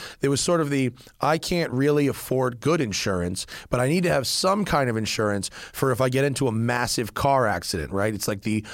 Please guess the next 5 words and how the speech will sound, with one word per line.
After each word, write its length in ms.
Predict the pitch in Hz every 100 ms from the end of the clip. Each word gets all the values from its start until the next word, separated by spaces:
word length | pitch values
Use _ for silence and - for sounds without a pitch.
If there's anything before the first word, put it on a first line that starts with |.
| - -
the 140 | 110
super 560 | - - 196 196 185 180
emergency 1000 | 135 127 135 147 131 127 - 113 107 110
insurance 600 | 110 98 - 110 101 -
plan. 380 | - 90 57